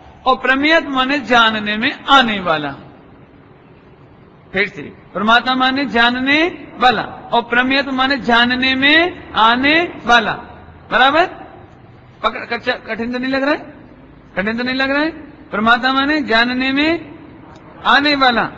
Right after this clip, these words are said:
जानने वाला, प्रमाता माने जानने वाला, और प्रमेयत माने जानने में आने। अब ये दो ही गुण आत्मा के सर्वांग में हैं कि नहीं?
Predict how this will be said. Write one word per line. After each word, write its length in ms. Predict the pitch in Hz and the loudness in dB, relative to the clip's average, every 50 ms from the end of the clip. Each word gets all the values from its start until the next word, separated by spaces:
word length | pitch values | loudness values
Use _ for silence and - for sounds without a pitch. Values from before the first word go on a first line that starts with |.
| - - | -16 -14
जानने 440 | 185 190 214 233 262 269 285 302 302 | -4 2 2 4 4 4 2 2 4
वाला, 320 | 285 285 269 247 220 175 147 | 4 4 4 4 2 0 -2
प्रमाता 440 | 143 156 208 226 233 240 233 254 | -2 -4 0 2 2 2 2 0
माने 180 | 254 262 262 277 | 0 0 0 0
जानने 440 | 247 233 277 302 311 320 320 311 294 | 0 0 2 2 2 0 0 0 0
वाला, 300 | 277 262 240 220 165 - - - - - - | 2 2 0 0 -2 -6 -8 -14 -18 -8 -4
और 100 | - 226 | -4 -4
प्रमेयत 500 | 233 - - 240 240 254 254 269 285 269 | -4 -2 0 0 0 2 2 0 -2 -2
माने 320 | 294 285 262 254 262 294 294 | -2 0 2 2 2 2 0
जानने 580 | 214 196 233 226 233 233 233 233 226 220 220 | 0 2 4 4 4 2 2 0 -2 -2 -2
में 580 | 214 208 226 262 294 330 349 370 - - - - - - | -2 0 0 2 4 4 2 0 -2 -6 -12 -16 -12 -10
आने। 320 | - 151 139 117 - - - - - - - - - - - - - - | -10 -10 -10 -12 -14 -16 -18 -20 -20 -20 -20 -20 -20 -20 -20 -20 -6 0
अब 180 | 202 226 233 262 | 0 2 2 2
ये 180 | 294 302 311 302 | 2 2 2 0
दो 300 | 247 220 254 262 277 302 | 0 2 4 6 6 6
ही 100 | 311 302 | 4 2
गुण 220 | 277 294 302 294 | 2 2 2 4
आत्मा 440 | 277 240 233 247 247 247 269 277 285 | 4 6 4 4 4 2 2 0 2
के 140 | 262 294 302 | 0 -2 0
सर्वांग 500 | - 262 247 254 254 262 262 269 277 285 | 2 2 4 4 6 4 4 4 4 2
में 300 | 277 285 294 302 294 285 | 2 2 4 4 4 4
हैं 260 | 294 302 311 294 302 | 2 2 2 0 -2
कि 140 | - 294 285 | -2 0 0
नहीं? 300 | 285 285 285 294 294 | 2 2 2 2 0